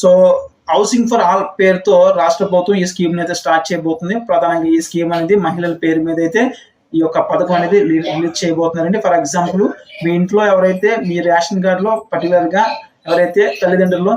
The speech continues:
తల్లి పేరు మీదే ఈ యొక్క Housing for All అనే స్కీమ్ తీసుకొస్తున్నారు కాబట్టి మీ ఇంట్లో తల్లి పేరు మీదే ఇళ్ల స్థలం అయితే పంపిణీ చేస్తారండి. అసలు ఇళ్ల స్థలం అనేది గ్రామాల్లో మూడు సెంట్లు,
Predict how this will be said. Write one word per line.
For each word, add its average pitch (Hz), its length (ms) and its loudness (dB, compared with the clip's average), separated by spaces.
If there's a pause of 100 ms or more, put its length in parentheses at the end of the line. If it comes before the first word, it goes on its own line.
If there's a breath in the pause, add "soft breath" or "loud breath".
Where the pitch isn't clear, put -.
(140)
తల్లి 185 460 0
పేరు 185 180 4
మీదే 180 300 2 (180)
ఈ - 20 -2
యొక్క 165 240 -2 (420)
Housing 185 340 0
for 190 160 0 (100)
All 165 140 2
అనే 170 80 -4
స్కీమ్ 175 320 -6
తీసుకొస్తున్నారు 175 560 -4
కాబట్టి 170 360 -2 (300 loud breath)
మీ 180 100 2
ఇంట్లో 185 260 2
తల్లి 185 260 2
పేరు 196 280 4
మీదే 185 300 2 (200)
ఇళ్ల 165 180 0
స్థలం 170 360 0
అయితే 175 100 -2
పంపిణీ 170 400 -2
చేస్తారండి. 160 580 -2 (300 soft breath)
అసలు 180 200 2
ఇళ్ల 185 140 2
స్థలం 214 320 2
అనేది 202 300 2 (140)
గ్రామాల్లో 185 500 2
మూడు 175 240 -2
సెంట్లు, 190 400 0